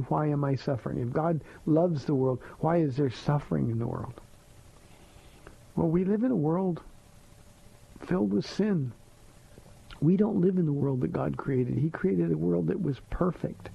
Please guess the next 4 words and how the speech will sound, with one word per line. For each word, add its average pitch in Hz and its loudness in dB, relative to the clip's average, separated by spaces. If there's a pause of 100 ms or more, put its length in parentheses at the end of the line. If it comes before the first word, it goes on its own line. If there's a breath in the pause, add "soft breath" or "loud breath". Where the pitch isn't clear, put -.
(2750)
We 160 4
humans 156 0
ruined 165 4
it. - -10